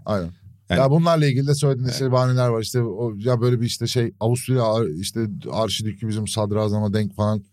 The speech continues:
Speaker 2: Evet.
Speaker 1: Böyle şeyler ben hani onu benim seviyem
Speaker 2: Bir
Speaker 1: değil, ben onlarla mı
Speaker 2: dün soru
Speaker 1: konuşacağım falan.
Speaker 2: soranlardan bir çocuk vardı.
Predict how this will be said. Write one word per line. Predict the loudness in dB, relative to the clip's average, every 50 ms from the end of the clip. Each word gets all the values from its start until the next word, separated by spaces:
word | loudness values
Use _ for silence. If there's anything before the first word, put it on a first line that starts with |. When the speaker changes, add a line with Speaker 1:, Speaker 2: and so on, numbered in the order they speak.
| _ _ -16 -12 -8 -4 -2
Speaker 2:
Evet. | 0 0
Speaker 1:
Böyle | 0 0
şeyler | 2 2 4 4 6
ben | 6 6 4
hani | 4 4 4 4
onu | 6 6 6 6
benim | 6 4 4 4
seviyem | 0 2 2 4 4 4 4
Speaker 2:
Bir | 4 4
Speaker 1:
değil, | 4 4 4
ben | 4 2
onlarla | 2 2 2 2 2
mı | 4
Speaker 2:
dün | 4 2 2
soru | 2 2 2 2
Speaker 1:
konuşacağım | 2 4 2 2
falan. | 4 4
Speaker 2:
soranlardan | 2 2 2 2 2 0
bir | 0 0
çocuk | 0 0 0 0 0 2
vardı. | 2 2 2 -2 -4 -6